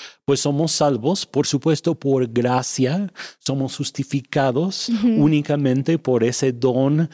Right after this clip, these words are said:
Speaker 1: de misericordia y gracia de Dios, pero a la vez Dios espera una respuesta de nosotros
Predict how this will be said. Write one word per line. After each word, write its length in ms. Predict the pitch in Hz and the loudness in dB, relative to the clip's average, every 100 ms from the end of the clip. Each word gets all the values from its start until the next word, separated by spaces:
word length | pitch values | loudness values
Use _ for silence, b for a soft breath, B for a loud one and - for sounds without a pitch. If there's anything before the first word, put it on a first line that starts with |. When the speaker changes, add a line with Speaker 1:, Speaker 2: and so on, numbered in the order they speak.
| B B | B B
Speaker 1:
de 100 | 113 | -2
misericordia 1000 | 104 135 143 156 147 - 135 123 139 147 | 2 2 2 2 2 2 0 0 -2 0
y 160 | 120 113 | -2 0
gracia 540 | 113 113 113 - 143 | 0 0 -2 -2 0
de 120 | 170 | 2
Dios, 360 | 135 104 131 - B B | 2 0 -2 -8 B B
pero 400 | - 120 127 147 | -2 0 0 0
a 80 | 123 | 0
la 140 | 131 135 | 0 2
vez 240 | 127 127 | 0 2
Dios 260 | 131 135 160 | 0 2 0
espera 340 | - 127 127 | 0 0 0
una 220 | 131 123 | 0 -2
respuesta 840 | 113 117 - - 143 151 156 - 175 | -2 -2 -2 -4 0 2 2 0 0
de 140 | 170 | 0
nosotros 760 | 170 175 - 107 107 104 - | 0 0 0 0 0 -4 -4